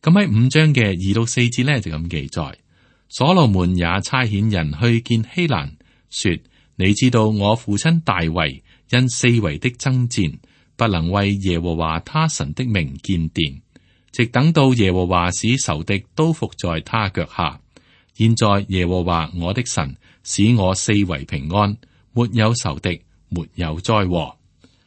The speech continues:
嗱，親愛聽眾朋友啊，只有神先至能夠畀我哋平安。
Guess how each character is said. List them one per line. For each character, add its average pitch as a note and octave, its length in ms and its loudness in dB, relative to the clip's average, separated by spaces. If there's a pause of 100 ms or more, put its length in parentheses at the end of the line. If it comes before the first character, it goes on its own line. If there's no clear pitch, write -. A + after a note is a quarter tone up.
(220)
嗱， D#2 100 -8
親 A2+ 180 -2
愛 G#2 80 0
聽 F#2+ 160 -2
眾 F#2 120 -2
朋 D#2 200 -8
友 D2 120 -8
啊， E2+ 220 -4 (480)
只 A2 140 -2
有 G#2 120 4
神 D#2 300 -4
先 C#3 180 0
至 A#2 160 -2
能 E2 140 -4
夠 G2+ 140 -4
畀 A#2 200 0
我 B2+ 80 -2
哋 F#2+ 140 -4
平 C2+ 280 -14
安。 F#2 260 0